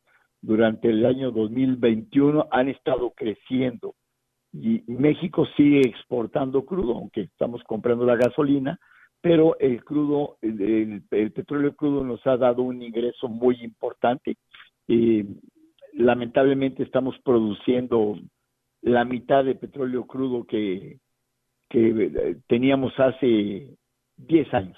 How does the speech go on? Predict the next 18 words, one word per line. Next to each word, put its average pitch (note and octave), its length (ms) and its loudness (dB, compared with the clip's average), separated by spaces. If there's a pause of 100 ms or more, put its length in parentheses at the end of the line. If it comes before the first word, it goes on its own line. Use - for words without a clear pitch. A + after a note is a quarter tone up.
(140)
Hace A#2+ 220 -6
diez C3 180 -2
años B2+ 220 -2
eran B2 260 -2
tres C3 240 2
millones B2 380 -2
doscientos G#2+ 460 -8
mil A#2 140 -4
barriles A#2 500 2
diarios, B2+ 400 2 (540)
y A2+ 100 2
el G#2+ 60 0
día A#2+ 200 4
de B2 100 4
hoy B2 140 4
tenemos A#2 380 -2 (100)
un C3 100 -2
millón A#2+ 360 0